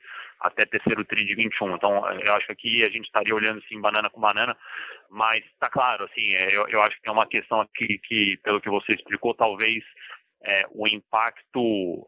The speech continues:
é, vamos chamar de maligno, acho que é um termo até um pouco exagerado, mas acho que o impacto dilutivo aqui em roic que a gente teria dos novos elos, pelo menos no curto prazo, ele é menos impactante do que o impacto em margem, né? Talvez a gente veja uma pressãozinha em margem,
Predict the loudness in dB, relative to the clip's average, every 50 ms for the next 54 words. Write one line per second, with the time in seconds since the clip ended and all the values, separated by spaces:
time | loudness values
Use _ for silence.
0 | -4 -4 -2 -2 -2 -2 -2 -4 -4 -4 -4 -6 -4 -4 -4 -4 -4 -4 -2 -2
1 | -2 -2 0 0 0 0 2 2 0 0 -2 -2 0 0 0 0 0 -2 -2 -2
2 | -2 -4 -2 -2 0 2 2 0 0 0 -4 -4 -2 -2 0 2 2 2 2 2
3 | 2 -2 -2 -4 -4 -8 -4 0 0 0 0 -2 -6 -10 -4 -2 0 0 0 0
4 | -2 -4 -4 -2 0 0 0 2 2 2 2 2 2 -2 -2 -2 -2 -4 -4 0
5 | 2 4 4 2 0 -2 -2 -2 -2 -2 -4 -8 -14 -18 -20 _ _ _ -2 0
6 | 0 0 -2 -4 -6 -6 -2 0 0 0 0 -2 -2 0 0 0 0 0 2 2
7 | 2 2 0 -2 -2 0 0 2 2 0 0 -2 -4 -6 -4 -2 -2 -2 -4 -2
8 | -2 0 0 0 0 -2 -8 -18 _ _ -20 -20 -20 -20 -20 -20 _ _ -4 -2
9 | 0 0 0 0 -2 -4 -4 -2 -2 -2 -2 -2 -4 -6 -4 -6 -4 -2 0 0
10 | 0 -2 -4 -2 0 0 0 0 -2 -4 -4 -6 -4 -2 -2 -4 -4 -2 0 2
11 | 2 2 0 -8 -18 -6 -2 0 0 2 0 0 -4 -10 -4 0 2 2 2 0
12 | _ _ -20 -10 0 2 2 2 4 2 0 0 -2 0 0 2 2 2 2 0
13 | 0 0 2 0 -2 -2 -2 -4 -6 -6 -4 -4 -4 -4 -2 -2 0 2 2 2
14 | 0 -2 -6 -6 -6 -6 -6